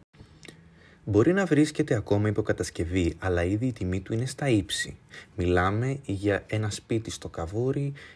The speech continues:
ύψους τριάντα εκατομμυρίων ευρώ, με ιδιαίτερη αρχιτεκτονική και κυρίως συστατικό του την πέτρα, θα περιέχει άπειρα τετραγωνικά μέτρα χλειδής και καλοπέρασης,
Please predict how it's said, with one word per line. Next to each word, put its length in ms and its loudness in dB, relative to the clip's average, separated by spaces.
ύψους 400 0
τριάντα 420 -4
εκατομμυρίων 760 -2
ευρώ, 440 -2
με 140 -2
ιδιαίτερη 640 0
αρχιτεκτονική 720 -2
και 120 -4
κυρίως 340 0
συστατικό 480 -4
του 100 -6
την 160 -2
πέτρα, 460 0
θα 120 -4
περιέχει 480 0
άπειρα 340 -2
τετραγωνικά 560 0
μέτρα 300 0
χλειδής 400 -2
και 100 -6
καλοπέρασης, 760 0